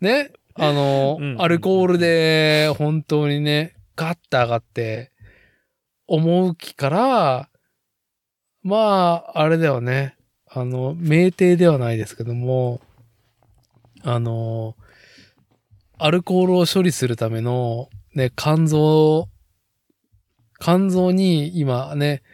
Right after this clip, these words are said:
Speaker 1: あの、最重要案件っていうことで、肝臓さんに血が全部いってるから、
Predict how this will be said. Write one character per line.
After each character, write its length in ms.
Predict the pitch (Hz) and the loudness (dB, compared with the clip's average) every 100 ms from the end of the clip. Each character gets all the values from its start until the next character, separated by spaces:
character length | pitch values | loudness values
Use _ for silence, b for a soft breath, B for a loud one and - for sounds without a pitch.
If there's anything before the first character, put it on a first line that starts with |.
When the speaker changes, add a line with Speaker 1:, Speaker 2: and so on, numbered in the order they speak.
| b b b b b | b b b b b
Speaker 1:
あ 160 | 127 117 | -6 -4
の、 600 | 113 110 113 113 113 143 | -4 -4 -4 -4 -6 -8
最 420 | - 170 185 190 185 _ _ 165 | -6 2 2 2 -4 _ _ -4
重 220 | 143 160 | 0 4
要 340 | 160 151 170 | 6 4 4
案 160 | 156 151 | 2 2
件 220 | 135 117 | 0 -6
っ 20 | |
て 220 | 123 - 127 | -8 -12 -10
い 20 | |
う 40 | |
こ 60 | 123 | -8
と 60 | |
で、 100 | 123 120 | -8 -6
肝 280 | - 185 202 | -2 0 2
臓 200 | 196 190 | 0 2
さ 160 | 185 | 0
ん 100 | 175 | 2
に 200 | 175 170 | 2 0
血 200 | - - | -2 0
が 120 | 165 165 | 2 4
全 240 | 160 156 | 4 2
部 80 | 156 | 2
い 40 | |
っ 20 | |
て 200 | 156 - | -2 -2
る 80 | 160 | -2
か 100 | 113 | -2
ら、 360 | 107 110 104 | -4 -6 -8